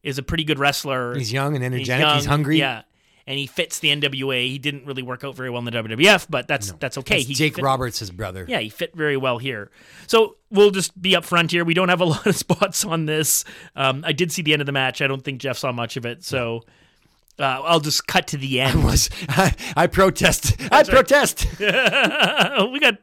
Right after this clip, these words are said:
Speaker 1: we had to spend time on other things.
Speaker 2: That's right.
Speaker 1: So there is, basically, Sam Houston takes the beating forever, and the Andersons do what they always do, which is they work an arm or they work a leg or something like that. And,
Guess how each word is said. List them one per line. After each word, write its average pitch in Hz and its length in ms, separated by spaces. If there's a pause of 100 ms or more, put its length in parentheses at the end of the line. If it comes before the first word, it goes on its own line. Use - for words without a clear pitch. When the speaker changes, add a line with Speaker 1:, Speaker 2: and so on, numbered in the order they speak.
(100)
Speaker 1:
we 269 100
had 226 180
to - 120
spend 170 220
time 196 200
on 254 60
other 269 160
things. 156 340
Speaker 2:
That's 123 240
right. 92 160 (200)
Speaker 1:
So 196 460
there 185 200
is, 196 440 (300)
basically, 247 500
Sam 208 320
Houston 175 360
takes 165 200
the 165 80
beating 143 360
forever, 127 680 (260)
and 135 100
the 151 80
Andersons 156 360
do 143 100
what 139 100
they 143 80
always 123 240
do, 135 120
which 127 160
is 127 60
they 131 100
work 123 220
an 131 80
arm 120 280
or 120 40
they 120 120
work 120 220
a 131 40
leg 113 280
or 127 60
something 147 200
like 120 180
that. 117 320 (400)
And, 123 400